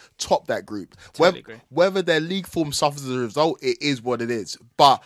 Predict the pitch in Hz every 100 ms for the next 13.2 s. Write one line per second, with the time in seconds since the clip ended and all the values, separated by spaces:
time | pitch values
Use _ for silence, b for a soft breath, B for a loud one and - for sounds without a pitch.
0 | B B 123 - 185 190 147 139 139 123
1 | 110 135 127 120 127 117 120 120 - 113
2 | 104 104 95 - 92 - 131 120 127 165
3 | 143 123 117 120 120 120 151 143 - 139
4 | 120 98 - b b b 139 135 - -
5 | 131 185 160 135 - 135 127 - 156 135
6 | 127 117 127 107 - 143 123 104 131 113
7 | 147 139 156 143 139 B B - 180 180
8 | 139 147 151 147 139 156 147 - - b
9 | b b - 143 202 214 175 156 - _
10 | _ _ - 123 165 139 156 127 110 143
11 | 147 143 - 180 123 120 147 127 120 113
12 | 139 131 107 95 104 98 - 98 - 113
13 | 117 113